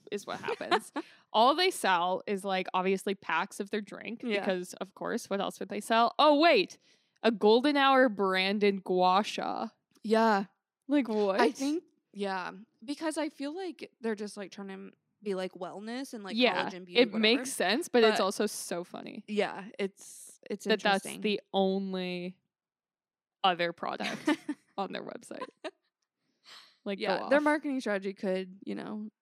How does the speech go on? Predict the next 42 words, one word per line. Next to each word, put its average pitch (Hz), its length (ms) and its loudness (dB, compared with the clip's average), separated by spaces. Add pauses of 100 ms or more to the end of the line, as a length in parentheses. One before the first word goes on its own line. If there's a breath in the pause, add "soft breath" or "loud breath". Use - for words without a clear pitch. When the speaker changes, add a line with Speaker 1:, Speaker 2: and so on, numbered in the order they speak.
Speaker 2:
use 220 140 -8
some 190 120 -10
work, 175 260 -10
but 196 320 -2 (960)
the 214 60 -8
actual 196 320 -4
product, 208 640 -8
man, 196 320 -8 (400)
it's 214 80 -8
Speaker 1:
That's 180 160 -8
what 214 120 -4
Speaker 2:
good - 40 -16
shit. 262 100 -4
Speaker 1:
counts. 302 420 -4
Speaker 2:
Yeah, 202 260 -10 (260)
real, 202 320 -8
real - 180 -12
good. 220 360 -16 (1600)
Yeah. 208 180 -10
Speaker 1:
Well, 294 280 -4 (280)
on 214 160 -8
that 233 180 -8
note. 190 300 -8 (180)
Speaker 2:
On 302 80 -6
that 277 760 4 (100)
note, 294 140 -2
Speaker 1:
<laughs> 233 140 -6
Speaker 2:
Loblaws, 208 480 -2
please 202 340 -8
pay 202 160 -10
me 208 100 -4
a 202 60 -6
commission 196 380 -8
for 196 120 -6
all 190 80 -4
the 202 80 -6
things 190 360 -14
that 190 100 -10
I 185 100 -8
recommend 196 260 -6
from 190 80 -4
Speaker 1:
Yeah, 208 140 0